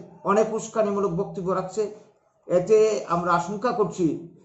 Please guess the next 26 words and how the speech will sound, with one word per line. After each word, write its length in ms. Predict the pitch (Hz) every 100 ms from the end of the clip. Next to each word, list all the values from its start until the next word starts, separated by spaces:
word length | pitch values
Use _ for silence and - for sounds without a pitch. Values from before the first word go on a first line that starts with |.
| _ - 147
যে 260 | 180 170
ত্রিপুরাতে 680 | 170 190 190 196 196 208 208
এডিসি 680 | 196 196 190 220 - 311 -
চালু 280 | 262 240 226
করার 320 | 220 220 202
মুহূর্তে, 760 | 208 214 - 220 151 - - _ _ -
ষষ্ঠ 260 | 214 -
তফসিল 460 | 269 277 277 269 240 180 -
চালু 240 | 214 214
করার 280 | 214 202 202
মুহূর্তে 360 | 202 208 220
যেমন 240 | 190 202 175
ত্রিপুরাতে 440 | 196 175 190 190
গণহত্যা, 760 | 175 180 175 175 196 160 - - - _
এ, 260 | 180 180 170
তৈরি 200 | 202 190
করা 180 | 180 180
হয়েছিল, 300 | 175 175 165
একটা 160 | 170 175
পরিবেশ 400 | 180 190 226 226
তৈরি 180 | 202 175
করা 180 | 180
হয়েছিল, 440 | 165 160 165 156 135 - - - _ _ _
এইরকম 380 | 214 262 269 -
একটা 240 | 254 - 294
পরিবেশ 540 | - 247 233 262 240